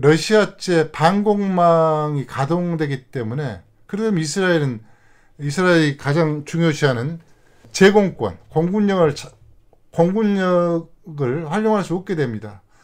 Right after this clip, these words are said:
그럼 당연히 유사시에는 대아랍과의 전투를 벌일 때 치명적으로 군사적인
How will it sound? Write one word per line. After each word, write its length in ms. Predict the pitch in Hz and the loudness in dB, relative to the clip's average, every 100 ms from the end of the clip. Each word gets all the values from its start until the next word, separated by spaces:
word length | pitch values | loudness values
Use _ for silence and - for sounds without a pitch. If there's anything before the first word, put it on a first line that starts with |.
| _ | _
그럼 120 | - 170 | -20 -8
당연히 340 | 156 185 180 | -6 -4 -4
유사시에는 640 | 147 165 170 165 147 120 110 _ _ - | -2 0 -2 -2 -2 -4 -8 _ _ -6
대아랍과의 920 | 170 170 151 160 - - 156 143 139 | 2 6 6 4 2 -2 2 4 2
전투를 680 | 143 156 151 143 - 147 135 | 0 -2 -2 -8 -10 -6 -6
벌일 380 | 123 131 120 113 | -6 -8 -8 -12
때 560 | - 123 113 107 - - | -12 -6 -4 -4 -8 -16
치명적으로 1200 | - - 208 202 - - 120 107 110 170 131 107 | -16 -8 -6 -6 -8 -8 -8 -6 -8 -8 -12 -14
군사적인 720 | 131 135 123 127 113 113 104 | -10 -8 -8 -8 -10 -10 -12